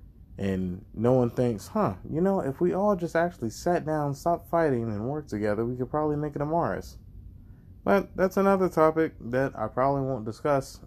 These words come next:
ever on air because I don't know much about it. I just know how to pick things up, put things down, put things together, and take things apart. It's part of my degree. That being said, this has been a short Sunnyside Sam address.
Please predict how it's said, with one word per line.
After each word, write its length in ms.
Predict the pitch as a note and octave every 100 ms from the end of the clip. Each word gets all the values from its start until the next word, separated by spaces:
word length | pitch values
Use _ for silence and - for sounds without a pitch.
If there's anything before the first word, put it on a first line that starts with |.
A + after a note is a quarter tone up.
| -
ever 320 | C3 G#2 G2+ -
on 180 | G#2+ G#2
air 280 | G2 G#2+ B2+
because 320 | F#2+ A2 A2 -
I 80 | G#2
don't 180 | B2+ B2+
know 160 | B2+
much 480 | B2 C3+ - - - -
about 320 | G#2+ C3+ E3
it. 140 | F2 - - - - - - - -
I 120 | G#2+
just 180 | B2+ D#3
know 120 | C#3
how 200 | C3 C3
to 80 | A2+
pick 260 | - B2+
things 240 | C#3 C3 B2+
up, 220 | C#3 -
put 180 | C3+ -
things 260 | C3 B2
down, 300 | A#2 B2+ C3+
put 180 | C3+ B2+
things 220 | B2+ A#2+
together, 300 | A2+ A#2+ C3+
and 100 | A#2+
take 180 | A2 A#2+
things 220 | C3+ C3+
apart. 380 | B2+ F#3 F3+ - - - - - - - - - -
It's 120 | -
part 220 | - F#2
of 60 | F#2
my 80 | G#2+
degree. 380 | A#2 D3 D#3 - - - - - - - - - - - - - - -
That 160 | A2 B2+
being 220 | C#3+ C3+
said, 380 | C3 D#3 F3 F3+ - - - - - - - - - - -
this 160 | C#3
has 80 | C#3+
been 200 | C#3 D#3+
a 40 | D#3
short 380 | - E3+ D#3+
Sunnyside 600 | - E3 E3+ E3 D#3 D3+ C#3+
Sam 440 | E3+ D#3+ D#3 C#3+
address. 540 | A#2+ E3+ E3 - -